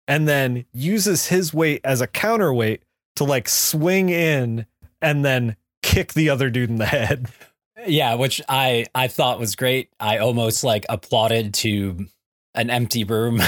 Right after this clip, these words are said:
Speaker 2: <laughs> when
Speaker 1: Yeah.
Speaker 2: I was reading it, 'cause I'm like, "That's a, that's a," again, it was a really fun Jackie Chan, like, just reminds me of, like,
Speaker 1: Absolutely.
Speaker 2: the old school Jackie Chan movies, you know?
Speaker 1: And a complicated series of actions. Mike Parobeck does it in three panels only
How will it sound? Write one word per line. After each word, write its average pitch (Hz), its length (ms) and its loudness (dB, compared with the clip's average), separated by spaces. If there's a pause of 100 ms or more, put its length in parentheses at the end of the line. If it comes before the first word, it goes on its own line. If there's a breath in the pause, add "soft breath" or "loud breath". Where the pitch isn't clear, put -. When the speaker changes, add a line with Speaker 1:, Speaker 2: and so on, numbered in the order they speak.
(120)
Speaker 2:
<laughs> - 180 -8
when 143 200 -2
Speaker 1:
Yeah. 156 160 4
Speaker 2:
I - 20 2
was 123 180 0
reading 120 300 -2
it, 110 240 -2
'cause 117 140 -2
I'm 117 120 0
like, 117 180 0
"That's 131 240 0
a, 110 140 -4 (680)
that's - 160 0
a," 170 140 2 (100)
again, 165 320 2
it 123 60 2
was 127 160 0
a 143 40 0
really 151 200 2
fun 143 400 2
Jackie 123 380 0
Chan, 117 720 0
like, 107 540 -2
just 127 160 -2
reminds 139 380 2
me 143 100 2
of, 131 80 2
like, 117 160 0
Speaker 1:
Absolutely. 127 220 -6 (520)
Speaker 2:
the 131 100 0
old 131 240 0
school 135 240 -4
Jackie 123 300 0
Chan 127 300 0
movies, 90 440 -6
you 107 100 -2
know? 90 200 -2
Speaker 1:
And 180 260 0 (240)
a 185 100 0
complicated 220 1000 0 (460)
series 196 400 2
of 160 80 0
actions. 156 500 0
Mike 165 180 0
Parobeck 202 360 0
does 160 200 2
it 156 80 2
in 127 140 -2
three 170 320 -2
panels 175 440 0
only 120 520 0